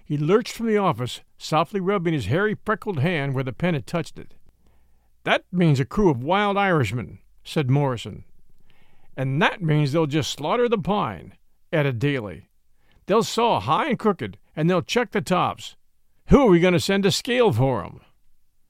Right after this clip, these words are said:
Morrison sighed. "I hate to do it. There's only Fitz can make it go." So then they called to them another of their best men, named Fitzpatrick, and sent him away alone to protect the firm's interest in the depths of the wilderness.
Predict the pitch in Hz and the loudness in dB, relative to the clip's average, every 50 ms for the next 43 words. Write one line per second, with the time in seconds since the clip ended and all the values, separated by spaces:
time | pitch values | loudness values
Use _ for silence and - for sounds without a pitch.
0 | _ _ _ _ - 127 160 202 202 175 - 147 147 113 - 175 185 196 170 131 | _ _ _ _ -4 0 2 2 2 2 2 0 -2 -2 -2 -2 -2 -2 -2 -4
1 | 82 - 107 - _ _ _ _ _ _ _ _ _ - - 135 120 156 240 240 | -6 -8 -14 -20 _ _ _ _ _ _ _ _ _ -4 0 4 6 6 6 4
2 | - - 202 185 262 254 214 - - - _ _ _ _ _ _ _ _ _ - | 2 -2 -2 -2 2 2 2 2 0 -4 _ _ _ _ _ _ _ _ _ -2
3 | 147 143 127 - - - 214 240 247 240 233 196 - - 240 214 - - - - | 0 0 0 0 0 2 2 2 2 2 0 -2 -2 0 0 0 0 0 0 0
4 | 143 135 147 165 156 - 143 110 107 147 151 131 90 69 58 - _ _ _ _ | 2 4 4 4 2 2 -2 -2 0 0 0 0 -2 -4 -10 -16 _ _ _ _
5 | _ _ _ _ _ _ _ _ _ _ _ _ _ _ _ - - 151 139 151 | _ _ _ _ _ _ _ _ _ _ _ _ _ _ _ -8 -6 -2 0 2
6 | 202 240 262 233 - - 233 233 214 180 156 147 170 185 175 170 170 214 233 196 | 2 2 2 0 0 2 2 2 2 0 0 2 2 4 4 4 4 2 2 2
7 | 185 156 127 117 135 127 123 175 175 143 - 151 156 180 185 156 104 73 78 - | 2 2 2 2 0 0 2 2 2 2 2 0 0 0 0 -2 -4 -6 -10 -14
8 | _ _ _ 151 175 185 180 - - 202 196 - - - 190 196 185 160 - 120 | _ _ _ 2 4 4 4 4 2 0 -2 -2 -2 -2 -2 0 0 -2 -2 -6
9 | 80 - - - _ _ _ _ - - 127 - - 220 240 - 226 226 220 196 | -10 -10 -14 -20 _ _ _ _ -10 -8 -4 0 2 2 2 4 2 2 4 4
10 | 180 175 196 214 220 208 190 143 147 147 160 185 196 175 127 92 90 101 107 131 | 2 2 2 4 4 2 2 2 0 0 0 2 2 2 0 -2 -4 -6 -8 -10
11 | 104 - 135 - - 180 175 - - 123 - 180 196 214 220 208 156 175 202 170 | -8 -8 -6 -4 -2 -2 -2 -4 -6 -8 -4 -2 0 2 2 4 4 4 2 2
12 | - 147 131 - - - _ - 147 135 139 123 117 160 170 - - - 170 185 | 0 -2 -4 -4 -8 -12 _ -6 -4 -4 -4 -2 -2 -2 -2 -2 -4 -6 -6 -4
13 | 185 185 175 160 143 113 117 113 110 87 - - - - | 0 0 2 2 2 2 0 -2 -4 -6 -12 -16 -20 -20